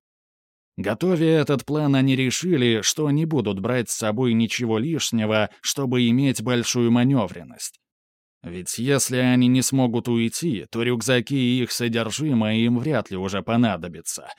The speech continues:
Мертвецам, говорят, даже живчик не нужен. Проверив наличие в кармане пары импульсных гранат,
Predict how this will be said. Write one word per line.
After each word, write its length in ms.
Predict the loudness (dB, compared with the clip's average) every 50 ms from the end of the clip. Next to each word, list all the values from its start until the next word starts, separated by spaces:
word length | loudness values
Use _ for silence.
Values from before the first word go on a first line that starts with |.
| -20 -20 _ _ _ _ _ _ _ _
Мертвецам, 760 | -10 -10 -10 -8 -4 -2 -2 -2 0 -2 -2 0 0 2 2
говорят, 580 | 2 2 2 2 2 4 2 2 2 0 -4 -6
даже 340 | -2 -2 0 0 0 0 0
живчик 520 | 2 0 0 0 -2 -4 -8 -10 -4 -2
не 120 | 0 0 2
нужен. 460 | 0 -2 -4 -8 -12 -14 -16 -20 -20 _ _ _ _ _ _ _ _ _ _ _ _ _ _ _ _ _ _ -10
Проверив 560 | -6 -2 0 4 4 6 6 4 4 2 2
наличие 540 | 0 0 2 0 0 0 2 2 2 2 2
в 80 | 0
кармане 520 | 0 0 2 2 4 4 4 6 4 4 2
пары 360 | 2 0 2 2 2 2 4
импульсных 600 | 4 2 2 2 0 -2 0 0 0 0 0 -2
гранат, 560 | -2 -2 0 2 2 2 0 0 -2 -4